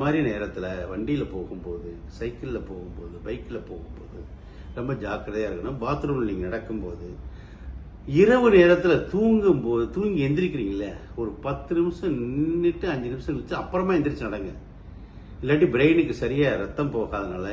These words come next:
கீழே விழுந்து கையை காலை உடைச்சுக்குவீங்க. ரொம்ப ஜாக்கிரதையா இருங்க. கும்பராசி நேயர்கள் கணவன் மனைவி உறவுகிட்டையும், காதலன் காதலி உறவுகிட்டையும்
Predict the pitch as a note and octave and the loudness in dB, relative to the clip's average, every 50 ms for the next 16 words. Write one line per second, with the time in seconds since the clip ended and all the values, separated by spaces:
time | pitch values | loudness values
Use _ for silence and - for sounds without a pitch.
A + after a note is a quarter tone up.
0 | A2+ A2 - - F#3 F#3 E3+ C3+ A2+ G#2+ A2+ D3 D3 C3+ A#2+ C3 A#2+ B2 A2 G#2+ | -6 -6 -2 0 2 4 4 4 4 2 0 0 0 0 -2 -2 -2 -2 -2 -2
1 | F#2+ F2+ F2+ F2 - - G2 F#2 F2+ F2+ F2 G2 F#2+ A2 A#2+ C#3 D3+ - G2+ F#2 | -2 -4 -6 -8 -10 -10 -10 -10 -10 -10 -10 -10 -10 -8 -8 -8 -8 -8 -8 -8
2 | G2 F#2 - G#2+ A2 B2+ C3+ C3 G2+ F#2 F2 - - - - A#2+ C#3 D3 D#3+ D#3 | -10 -10 -8 -8 -8 -6 -6 -6 -6 -6 -8 -10 -10 -10 -10 -8 -6 -4 -2 -2
3 | D3 C#3+ - A#2 A2+ A2 A2 G2+ - A#2 C3+ D3 C#3+ - - - - - - - | -2 -2 -4 -4 -4 -4 -4 -2 -2 -2 -2 -2 -4 -6 -10 -14 -16 -16 -16 -16
4 | - - - - - B2 B2 D3+ E3+ E3+ E3 D3+ C#3 B2 A#2+ A2+ A2 G#2 G#2+ G#2+ | -16 -16 -12 -6 0 4 6 8 8 8 8 8 6 6 6 4 4 4 4 4
5 | A2+ G#2+ G2+ - A2+ G#2 A2 B2+ C#3+ D3+ D3+ D3+ - - - - - - - - | 2 2 0 -2 -4 -4 -2 0 0 0 -2 -2 -6 -10 -16 -16 -18 -18 -18 -18
6 | - - - - - - - - - - - - - - - - - - - - | -16 -16 -18 -18 -18 -18 -18 -18 -16 -16 -16 -16 -18 -18 -16 -16 -16 -16 -6 2
7 | C#3 D3 E3 F3 F3 F3 E3 - C#3 A#2+ A#2 A2+ G#2 G#2 G2+ G2+ G2+ G#2 G2+ G2 | 4 6 8 8 8 6 6 4 2 0 2 2 2 2 0 0 0 0 0 -2
8 | F#2+ F#2+ G2 G#2 G2+ A#2 B2+ B2+ | -4 -6 -6 -6 -4 -4 -6 -6